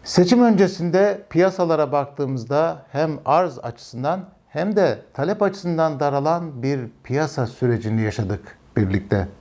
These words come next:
Birinci kesimdeki gayrimenkul sahipleri satmayı düşündükleri gayrimenkullerini alıcının piyasada yeterli oranda aktif olmaması nedeniyle satış kararını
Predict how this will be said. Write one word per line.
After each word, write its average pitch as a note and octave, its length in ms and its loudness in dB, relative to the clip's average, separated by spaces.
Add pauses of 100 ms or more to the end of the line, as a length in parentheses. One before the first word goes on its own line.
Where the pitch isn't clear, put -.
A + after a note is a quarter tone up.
Birinci C3 420 6
kesimdeki F3+ 560 2
gayrimenkul C3+ 520 0
sahipleri D3 840 -2 (560)
satmayı B2 640 0
düşündükleri B2+ 600 0
gayrimenkullerini G#2+ 1160 -2 (680)
alıcının G#2+ 800 0 (200)
piyasada A#2 480 0
yeterli B2 440 2
oranda E3 460 0 (100)
aktif C#3 460 -4 (160)
olmaması D#3 920 0
nedeniyle D3+ 840 2 (320)
satış D#3 420 -2
kararını D3+ 640 0